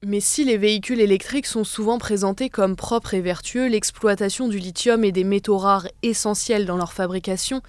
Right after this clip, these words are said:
l'est beaucoup moins. Pour extraire le lithium des roches, il faut d'abord les broyer. De l'eau est ensuite ajoutée pour former une pâte qui sera placée dans un réservoir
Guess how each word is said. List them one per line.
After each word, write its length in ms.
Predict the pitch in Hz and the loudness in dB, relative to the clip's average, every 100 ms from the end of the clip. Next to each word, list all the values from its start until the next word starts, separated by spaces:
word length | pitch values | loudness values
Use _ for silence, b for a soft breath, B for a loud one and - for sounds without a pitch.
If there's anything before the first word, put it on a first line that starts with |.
| b b b 208 | b b b 0
l'est 120 | 214 | 2
beaucoup 280 | 247 - 202 | 2 0 0
moins. 240 | 190 175 - - b b b b b | 0 -2 -10 -20 b b b b b
Pour 160 | - 180 | -10 -6
extraire 340 | 180 - 226 | -4 0 2
le 80 | 202 | 2
lithium 400 | 185 190 - 208 | 0 -2 0 2
des 120 | 185 | 2
roches, 280 | 180 233 247 | 2 2 0
il 120 | 214 | -4
faut 180 | - 208 | 0 2
d'abord 300 | 202 196 226 | 4 4 2
les 100 | 214 | 2
broyer. 540 | 185 190 208 208 202 - b b b b 180 | 0 2 2 2 -2 -6 b b b b -4
De 140 | 185 | -2
l'eau 240 | 180 226 | 2 4
est 100 | 190 | 4
ensuite 320 | 180 175 196 185 | 2 -4 -4 -4
ajoutée 400 | 180 180 233 214 | -4 -4 -6 -4
pour 180 | 185 | -6
former 300 | - 220 214 | -2 -2 0
une 160 | 214 175 | -2 -2
pâte 320 | 202 233 - b b b | -2 -2 -4 b b b
qui 120 | - | -10
sera 200 | 185 - | -8 -6
placée 360 | 175 190 190 240 | -4 -2 0 0
dans 220 | 208 185 | 0 -2
un 60 | 175 | -4
réservoir 720 | 185 180 165 160 196 233 233 | -6 -6 -8 -4 0 0 0